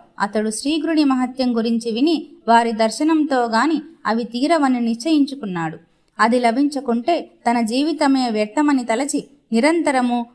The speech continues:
వారి పాదాలను స్మరిస్తూ ఆకలి దప్పులు కూడా మరచి కాలినడకన ఆ గ్రామాన్ని సమీపించాడు. ఆయన దర్శనం అవ్వకుంటే ప్రాయోపవేశం చేసుకోదలచి అతడు శ్రీగురుని స్మరించి ఇలా మొరపెట్టుకున్నాడు.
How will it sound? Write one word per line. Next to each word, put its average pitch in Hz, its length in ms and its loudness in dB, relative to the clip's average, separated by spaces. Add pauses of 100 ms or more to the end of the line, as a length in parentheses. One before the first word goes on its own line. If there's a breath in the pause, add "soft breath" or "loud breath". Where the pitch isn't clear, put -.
వారి 233 260 4
పాదాలను 247 580 2
స్మరిస్తూ 233 560 -4 (420)
ఆకలి 254 380 2
దప్పులు 277 400 0
కూడా 262 340 2
మరచి 233 440 -2 (380)
కాలినడకన 240 720 2 (360)
ఆ 214 180 4
గ్రామాన్ని 262 580 2
సమీపించాడు. 226 800 -2 (340)
ఆయన 247 340 4
దర్శనం 285 460 2
అవ్వకుంటే 262 580 0 (420)
ప్రాయోపవేశం 285 840 2
చేసుకోదలచి 247 840 -2 (280)
అతడు 226 260 -2
శ్రీగురుని 294 580 0
స్మరించి 294 500 -2
ఇలా 240 240 0
మొరపెట్టుకున్నాడు. 226 920 -4